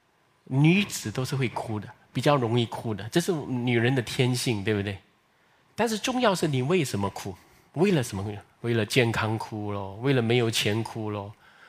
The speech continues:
为着不懂事的孩子哭咯。各位，有哪一个女子是为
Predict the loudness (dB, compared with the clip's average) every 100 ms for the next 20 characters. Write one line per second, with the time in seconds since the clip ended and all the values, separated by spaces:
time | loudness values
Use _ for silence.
0 | -4 0 2 0 0 0 0 -2 0 0
1 | 2 2 0 -4 -6 -4 -2 -2 -6 -14
2 | _ _ _ _ _ _ _ _ -12 -6
3 | -6 -8 _ -20 -20 _ _ _ _ -4
4 | 4 6 6 6 4 2 0 -2 -2 -2